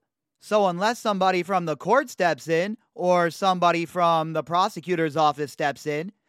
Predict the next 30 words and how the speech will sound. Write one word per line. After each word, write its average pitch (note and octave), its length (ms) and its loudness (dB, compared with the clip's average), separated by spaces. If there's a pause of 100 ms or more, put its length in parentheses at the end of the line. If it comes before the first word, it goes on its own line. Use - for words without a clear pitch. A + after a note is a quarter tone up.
(240)
that G3 180 2
would F3 100 0
mean G#3+ 300 -4
that E3+ 240 0
these D#3+ 240 -4
documents D#3+ 720 -2 (180)
are F#3 200 0
getting A3+ 280 0
ready A3+ 280 0
to E3+ 80 -4
be E3 140 0
unsealed. D#3+ 600 -4 (500)
So F#3 280 2
it's G#3 100 -6
gonna C4 160 2
be F3 160 2
interesting E3 640 -4
to D#3+ 120 -8
find E3+ 380 -2
out E3+ 340 4
what's E3+ 280 0
inside E3 420 -2
of C#3+ 140 -4
them D3+ 260 -4 (300)
if A3+ 400 2 (180)
they D#3+ 160 -2
are E3 220 4
unsealed. C#3 680 -4 (460)
So F3+ 380 2
today, F3+ 520 -2